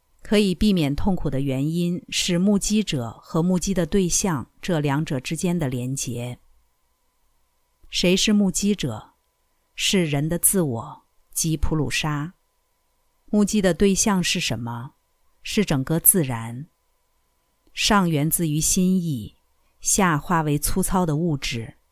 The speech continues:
所有的快乐与痛苦都是从普鲁沙和心意之间的连接中升起的。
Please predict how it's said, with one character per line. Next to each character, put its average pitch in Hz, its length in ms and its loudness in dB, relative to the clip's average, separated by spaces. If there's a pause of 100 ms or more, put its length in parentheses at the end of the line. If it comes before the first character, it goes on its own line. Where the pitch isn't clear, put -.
(1200)
所 175 260 4
有 165 140 2
的 147 100 0
快 170 300 0
乐 165 140 0
与 139 120 0
痛 151 280 2
苦 - 420 0 (160)
都 185 120 4
是 180 160 0
从 151 220 0
普 156 140 2
鲁 139 160 0
沙 156 260 0
和 151 140 -4
心 185 320 2
意 156 100 -2
之 165 160 -4
间 175 240 -2
的 151 100 0
连 131 240 -2
接 160 200 -2
中 165 160 -2
升 185 260 0
起 - 240 -4
的。 - 280 -12